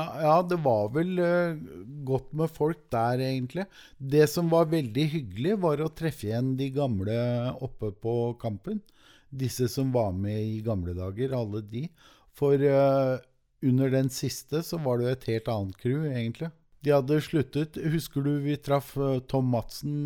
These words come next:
eh, oppe på, og, og Veslemøy og de som ko-, kom opp, eh, der? Og det, det er den gamle, harde kjerna, altså, i forhold, egentlig.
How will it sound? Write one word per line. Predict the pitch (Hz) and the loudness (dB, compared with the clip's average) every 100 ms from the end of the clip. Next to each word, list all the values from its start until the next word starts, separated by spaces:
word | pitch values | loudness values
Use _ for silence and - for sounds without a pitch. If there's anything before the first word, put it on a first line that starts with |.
| 143 | -2
eh, | 139 139 135 135 135 139 | 0 0 0 -2 -2 -4
oppe | - 123 135 117 | -6 -6 -8 -6
på, | 127 127 127 123 123 123 113 - _ _ - _ | -4 -2 0 -2 -2 -4 -6 -10 _ _ -20 _
og, | _ - 135 135 139 151 | _ 2 6 6 4 0
og | 139 127 | 0 0
Veslemøy | 127 117 - 113 117 120 123 | 0 -2 -2 0 0 0 2
og | 123 120 120 123 123 123 123 117 | 2 2 2 2 0 -2 -2 -4
de | 113 117 | -4 -6
som | - 127 | -4 -4
ko-, | 127 123 | -4 -12
kom | - 123 104 | -6 -4 -4
opp, | 107 107 - | -4 -8 -8
eh, | 113 110 | -6 -4
der? | 107 107 135 | -4 -4 -4
Og | 131 | -4
det, | 123 113 123 - - - | -2 -2 -4 -8 -20 -20
det | - 123 | -2 4
er | 139 170 | 4 4
den | 202 196 175 165 135 | 0 -6 -8 -10 -10
gamle, | 117 139 127 92 101 123 | 0 2 4 2 0 2
harde | 120 110 90 107 | 2 0 0 -4
kjerna, | 110 120 95 98 165 196 | -2 -2 -2 -4 -4 -4
altså, | 131 120 123 | -6 -6 -4
i | 123 120 | -2 -4
forhold, | - 120 101 110 113 113 117 | -4 -6 -4 -6 -6 -6 -6
egentlig. | 120 117 113 147 | -6 -6 -6 -8